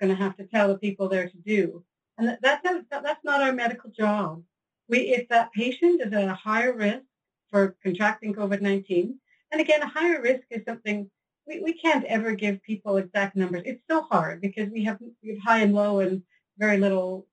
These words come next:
very few exact numbers. But we don't know exact numbers of what your risk is when,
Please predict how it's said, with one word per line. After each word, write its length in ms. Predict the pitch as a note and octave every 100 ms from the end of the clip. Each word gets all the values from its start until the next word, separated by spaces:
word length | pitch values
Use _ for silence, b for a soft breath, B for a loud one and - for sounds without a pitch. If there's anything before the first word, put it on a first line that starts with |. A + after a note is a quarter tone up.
| _ _ _ _ _ -
very 200 | G#3+ G3
few 180 | B3 A3+
exact 340 | G3 F#3+ F#3
numbers. 300 | G#3+ F3 E3+ -
But 220 | G#3 - _ _ _ C#4+
we 80 | F4
don't 140 | F#4
know 100 | A#3
exact 340 | G3 A3 G3
numbers 320 | G3+ G#3 G3 F#3+
of 100 | F#3+
what 160 | G3
your 120 | F#3
risk 220 | F#3+ G3 -
is 160 | G3 F#3+
when, 220 | F#3 F#3+